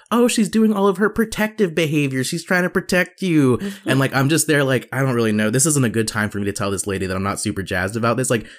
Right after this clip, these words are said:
Speaker 1: I thought it was a cute enough dog, I didn't hate the dog, but, like, I've literally been in situations where someone's like, "Oh, my dog chose you, it's laying on your feet, you can't leave now, <laughs> ha ha ha," and I'm like,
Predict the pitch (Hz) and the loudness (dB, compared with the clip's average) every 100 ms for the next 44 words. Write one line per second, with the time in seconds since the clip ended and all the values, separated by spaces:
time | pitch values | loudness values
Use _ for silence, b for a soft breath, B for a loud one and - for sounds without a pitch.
0 | B - 311 415 269 123 107 - 104 87 | B -4 -2 2 2 0 -2 -4 -4 -4
1 | 107 - 85 87 104 113 95 95 85 76 | -6 -6 -6 -4 -4 -4 -6 -8 -8 -10
2 | 76 76 82 85 82 B B - 196 214 | -10 -10 -10 -10 -10 B B -4 -2 2
3 | 185 143 113 127 107 117 107 95 98 104 | 2 2 -2 -2 -2 -4 -4 -6 -4 -6
4 | 101 95 98 147 196 - 107 110 135 147 | -4 -4 -2 0 0 -2 -6 -2 0 0
5 | - 233 226 170 147 147 117 113 135 147 | 0 2 2 2 -2 -2 0 0 0 0
6 | 180 180 220 208 120 117 175 165 185 240 | 0 0 0 0 -2 -4 -2 -2 0 2
7 | 254 202 170 165 165 190 220 202 202 190 | 2 2 2 2 0 0 -2 -2 -2 -2
8 | 196 180 135 123 117 | -4 -8 -6 -4 -2